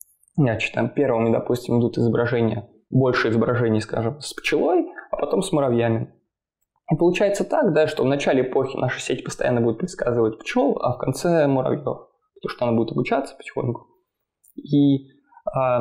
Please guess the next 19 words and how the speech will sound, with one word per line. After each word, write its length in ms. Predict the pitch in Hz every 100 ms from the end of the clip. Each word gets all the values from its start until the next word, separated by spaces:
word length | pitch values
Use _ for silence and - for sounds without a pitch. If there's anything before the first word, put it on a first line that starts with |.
| -
на 280 | - 139 135
графике 400 | 139 147 - 147
лосса 340 | 165 240 -
вы 140 | 135 131
увидите 280 | 147 143 -
такую 220 | - 127
характерную 580 | - 127 - 127 120 -
пилу, 340 | 135 123 107
можно 200 | - 123
сказать, 480 | - 113 113 - -
из-за 160 | 113
того, 220 | - 120 117
что, 440 | - 117 - - -
а, 380 | 123 117 113 113 _ _ _ _ _ -
как 200 | 117 113
бы 140 | 113
в 80 | 113
конце 360 | 131 127 - 123
эпохи 640 | - 123 285 - - 131